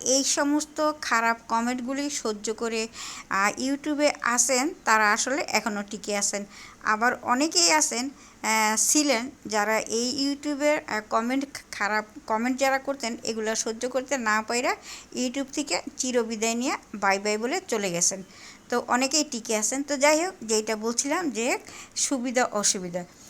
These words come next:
আর তো YouTube-এ কাজ করার, করলে যে একটা সুবিধা আছে এটা কিন্তু আমরা প্রথমে বুঝতাম না, লাস্টের দিকে যাইয়া আসলে বুঝছি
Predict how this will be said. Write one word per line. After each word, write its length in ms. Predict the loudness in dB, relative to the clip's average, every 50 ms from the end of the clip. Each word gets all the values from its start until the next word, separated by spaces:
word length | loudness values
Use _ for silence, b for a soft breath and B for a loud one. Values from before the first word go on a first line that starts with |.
| B B B B B
আর 100 | -12 -12 -12 -10 -8
তো 180 | -4 -4 -4 -4 -6 -8 -6 -2
YouTube-এ 460 | -2 -2 -2 -2 -4 -2 0 0 -2 0 2
কাজ 260 | 0 2 2 2 0
করার, 300 | 0 0 0 2 2 0 -2 -6 -16 -16 -6
করলে 300 | -4 -2 -2 0 -2 -2
যে 120 | -4 -6 -6 -2
একটা 300 | -2 -2 -2 -2 -6 -6
সুবিধা 420 | -6 -4 -4 -4 -2 2 4 4
আছে 280 | 4 4 2 -2 -4 -6 -6
এটা 240 | -8 -8 -4 -4 -4
কিন্তু 280 | -2 -2 -2 0 0 0
আমরা 200 | 0 0 -2 -6
প্রথমে 420 | -6 -6 -8 -6 -6 -6 -6 -6
বুঝতাম 460 | -6 -6 -6 -6 -6 -4 -4 -6 -6
না, 240 | -6 -6 -8 -10 -10 B B B B B B B B -10 0
লাস্টের 460 | 2 2 4 2 2 -2 -2 -4 -4
দিকে 220 | -4 -4 -4 -2 0
যাইয়া 320 | 4 4 4 4 2 2 0
আসলে 340 | 0 -2 -2 -4 -4 -4 -4
বুঝছি 460 | -2 -4 -6 -4 -4 -4 -4 -4